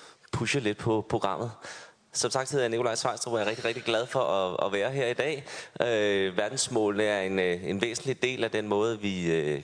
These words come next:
går til, øh, fremtiden på i Dansk Arkitekturcenter. Vi, øh, har rigtig mange forskellige, øh, fokusområder og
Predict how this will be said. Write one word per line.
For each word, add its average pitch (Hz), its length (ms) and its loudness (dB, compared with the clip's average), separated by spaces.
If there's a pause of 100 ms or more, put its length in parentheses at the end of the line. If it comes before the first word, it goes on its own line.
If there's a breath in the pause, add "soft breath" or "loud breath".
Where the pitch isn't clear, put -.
går 90 120 0
til, 135 460 -4
øh, 95 180 2
fremtiden 117 480 -2
på 123 280 0
i 107 140 0
Dansk - 280 -2
Arkitekturcenter. 117 840 -2 (340 loud breath)
Vi, 98 260 0
øh, 87 160 2
har 87 320 -2
rigtig 107 200 -4
mange 98 160 -2
forskellige, 113 440 -4 (140)
øh, 95 60 0
fokusområder 107 720 0
og 82 240 0